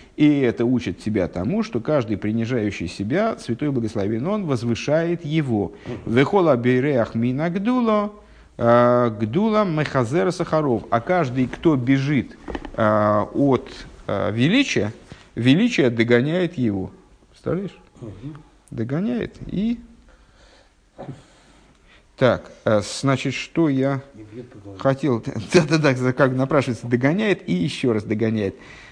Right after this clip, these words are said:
Speaker 1: А, нет, ну, это на самом деле п-, не, по-, понятно, идея, идея понятна,
Speaker 2: Мгм.
Speaker 1: в общем-то, да? А, щас мы попробуем с вами ещё быстренько посмотреть,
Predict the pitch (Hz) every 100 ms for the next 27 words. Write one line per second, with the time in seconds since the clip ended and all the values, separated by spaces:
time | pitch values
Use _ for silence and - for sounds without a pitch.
0 | 180 - - 113 110 - - 123 95 120
1 | 127 107 90 104 95 101 - 101 98 101
2 | 101 - 120 123 123 123 135 202 190 131
3 | 123 123 170 143 120 104 - 120 143 120
4 | 135 156 262 294 131 98 101 120 101 120
5 | 123 - - 95 90 117 220 226 - -
6 | - - - 110 104 104 104 104 101 101
7 | 101 - 101 107 110 117 104 104 104 -
8 | - 104 101 95 120 113 104 98 98 -
9 | - 110 107 107 95